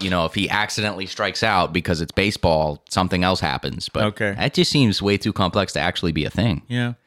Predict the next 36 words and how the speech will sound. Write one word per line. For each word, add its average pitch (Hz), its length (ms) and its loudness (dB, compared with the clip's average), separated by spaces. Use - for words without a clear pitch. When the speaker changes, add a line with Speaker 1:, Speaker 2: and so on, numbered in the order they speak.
Speaker 2:
probably. 113 440 -4
Speaker 1:
Maybe, 254 200 6
like, 233 180 4
a 110 80 4
loose 113 320 6
script - 440 2
of, - 360 -2
I 82 120 0
don't 76 100 0
know, 76 200 -2
pl-, - 120 -4
like, 87 200 -2
player 143 340 4
moves 147 560 4
and 76 320 0
stuff. - 580 -4
Speaker 2:
That 147 160 -4
could 117 140 -4
be. 92 180 -4
Speaker 1:
Creating 107 340 2
the, 98 80 6
Speaker 2:
That 87 120 4
could 76 60 -6
Speaker 1:
like, 80 120 -2
Speaker 2:
be. - 40 -4
Speaker 1:
I - 40 -2
don't 110 80 0
know, 92 100 4
like, 85 160 4
Golden 98 260 6
State 98 460 0
in 85 120 0
their 73 140 0
super 113 400 0
team 113 300 4
era. 117 320 2